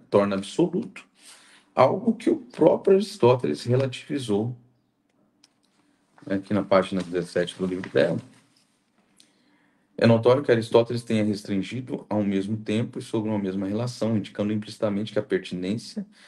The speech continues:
desses axiomas, é, possa cessar de que, desde que existe alguma mudança, seja de tempo, seja de relação.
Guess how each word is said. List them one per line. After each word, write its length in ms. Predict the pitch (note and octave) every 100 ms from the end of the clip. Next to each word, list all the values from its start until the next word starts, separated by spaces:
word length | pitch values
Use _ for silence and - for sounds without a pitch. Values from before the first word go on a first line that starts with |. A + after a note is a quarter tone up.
| _
desses 380 | F#2+ G2 - F#2+
axiomas, 1000 | F#2 - - F#2+ E2+ F2+ F#2+ F#2+ - - _ _ _ _ _ _ _ _ _ _ _ -
é, 480 | - G2 - - - _ _ _ _ _ _ _ _ _ _ _
possa 280 | - B2 B2+
cessar 500 | - - - A2+ B2
de 140 | -
que, 120 | - G#2
desde 380 | - G#2 G#2
que 80 | -
existe 300 | G2+ G#2 G#2
alguma 200 | F#2+ G2
mudança, 540 | G#2+ A2 F#2+ F2+ F2 -
seja 260 | - E2+
de 140 | F#2+ A2
tempo, 320 | - G2+ G#2
seja 220 | G2 G2
de 80 | G2+
relação. 520 | G#2 - - -